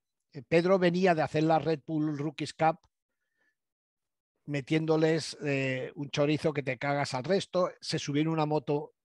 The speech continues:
prácticamente igual, un poco más potente, pero en fin.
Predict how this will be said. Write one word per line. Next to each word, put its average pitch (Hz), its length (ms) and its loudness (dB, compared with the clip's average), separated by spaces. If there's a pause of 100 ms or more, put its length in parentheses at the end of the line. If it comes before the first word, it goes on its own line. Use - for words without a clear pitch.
(120)
prácticamente 143 640 -2
igual, 147 320 0
un 135 80 -4
poco 135 240 -8
más 131 180 -8
potente, 180 460 -4
pero 175 140 0
en 170 80 2
fin. 156 300 2